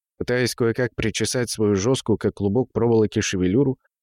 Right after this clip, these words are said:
и осмотрел одежду, покрывшуюся слоем красно-коричневой пыли за долгие часы езды в поезде через сельскую местность.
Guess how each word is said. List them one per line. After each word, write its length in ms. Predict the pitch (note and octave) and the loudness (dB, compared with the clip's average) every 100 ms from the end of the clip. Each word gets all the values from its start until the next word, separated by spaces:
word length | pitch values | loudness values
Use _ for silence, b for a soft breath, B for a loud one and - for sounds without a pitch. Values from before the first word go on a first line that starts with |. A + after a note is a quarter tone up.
| - | -2
и 100 | B2 | 0
осмотрел 540 | C#3 - B2+ C#3+ D3 | 0 -2 -2 0 2
одежду, 440 | C#3 A2+ G#2 E2+ | 2 2 0 0
покрывшуюся 800 | F2+ G2+ - A#2 A2 - G#2+ - | -2 -2 2 0 0 0 0 0
слоем 380 | G#2 - A2 G#2+ | -2 0 2 2
красно-коричневой 1000 | F#2+ A2 G#2+ - G#2 G#2+ G2+ - G2+ F#2 F2 | 0 0 0 -2 -2 0 0 0 0 0 0
пыли 320 | A#2 B2 A#2 | 2 2 4
за 180 | A2 G2+ | 4 2
долгие 460 | F2 A2 B2 A2 G#2+ | 2 2 2 0 0
часы 300 | - G#2 A2 | -2 -2 -2
езды 420 | G2+ G2+ F2+ A2 | -2 -2 0 -2
в 100 | - | 0
поезде 420 | - A2 G#2+ G#2 | 2 2 2 0
через 300 | G2 F#2+ F2+ | 0 0 -2
сельскую 540 | - G2+ F#2 - G2+ F#2 | 0 -2 -2 -4 -2 -2
местность. 640 | F2+ D#2 - D#2+ - - | -2 -4 -8 -14 -16 -20